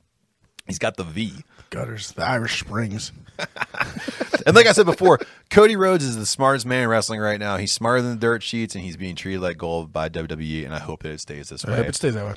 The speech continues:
Speaker 2: That's all I can say about it.
Speaker 1: But the fallout from that is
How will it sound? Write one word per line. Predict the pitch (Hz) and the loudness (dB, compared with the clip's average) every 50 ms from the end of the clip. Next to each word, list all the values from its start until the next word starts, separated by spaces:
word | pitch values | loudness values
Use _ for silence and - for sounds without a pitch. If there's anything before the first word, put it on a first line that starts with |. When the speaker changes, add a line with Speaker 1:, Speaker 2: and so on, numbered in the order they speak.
| - - | -8 -8
Speaker 2:
That's | 139 123 | -2 2
all | 131 127 123 | 4 4 4
I | 127 123 | 4 2
can | 127 123 | 0 -4
say | 107 120 | -4 -4
about | 113 110 113 110 107 | -4 -4 -6 -8 -8
it. | 113 - _ _ - | -10 -14 _ _ -20
Speaker 1:
But | 87 85 85 135 151 139 92 82 - - - - _ _ _ _ _ _ _ _ _ _ _ _ | -4 4 8 8 8 8 6 2 -2 -10 -14 -14 _ _ _ _ _ _ _ _ _ _ _ _
the | - 107 | -12 -12
fallout | - - - 123 135 180 185 147 117 104 - | -12 0 4 6 6 6 6 2 0 -2 -4
from | 117 95 | -6 -6
that | 90 87 87 85 | -4 -4 -4 -4
is | 85 85 82 80 80 80 - - | -4 -4 -6 -6 -8 -10 -12 -14